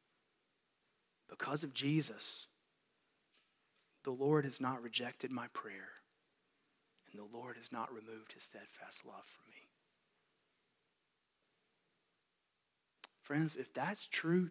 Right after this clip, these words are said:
today, God is faithful to you.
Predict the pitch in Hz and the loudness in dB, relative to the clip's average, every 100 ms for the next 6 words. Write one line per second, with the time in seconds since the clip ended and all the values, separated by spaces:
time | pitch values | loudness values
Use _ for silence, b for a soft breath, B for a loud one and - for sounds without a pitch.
0 | - 120 - 120 165 214 - _ _ _ | 0 -4 0 0 0 -4 -8 _ _ _
1 | _ _ _ _ _ _ _ _ _ _ | _ _ _ _ _ _ _ _ _ _
2 | _ _ _ _ _ _ _ _ _ _ | _ _ _ _ _ _ _ _ _ _
3 | _ _ _ - _ - _ - 120 123 | _ _ _ -20 _ -20 _ -6 -4 -4
4 | - - 117 113 - - - 107 | -6 -4 -4 -4 -10 -16 -16 -16